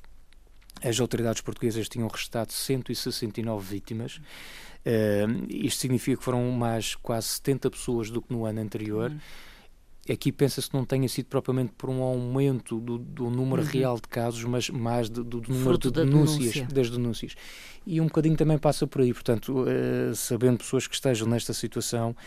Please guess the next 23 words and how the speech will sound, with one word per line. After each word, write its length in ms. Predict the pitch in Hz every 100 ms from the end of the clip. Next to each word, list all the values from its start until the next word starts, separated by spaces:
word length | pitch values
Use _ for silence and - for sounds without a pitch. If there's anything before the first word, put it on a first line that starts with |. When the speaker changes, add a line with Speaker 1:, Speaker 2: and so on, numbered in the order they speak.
| - - - -
Speaker 1:
eh, 720 | - 113 110 113 - 120 139
essas 380 | - 107 135 107
denúncias 340 | 123 113 123
são, 320 | - 113 117 -
são 240 | - 120 117
bem-vindas, 580 | 120 110 117 113 110
porque 320 | - 113 - 120
é 220 | 123 117
a 40 |
única 220 | 110 123
forma, 320 | 110 117 117 117
muitas 240 | 110 110
das 140 | 110
vezes, 300 | 104 110 107
de 120 | - -
se 100 | 110
evitar 300 | 107 104 95
que 80 |
o 40 | 113
problema 280 | 113 107 110
se 140 | 127
agrave 320 | 104 110
Speaker 2:
Uhum. 60 | 143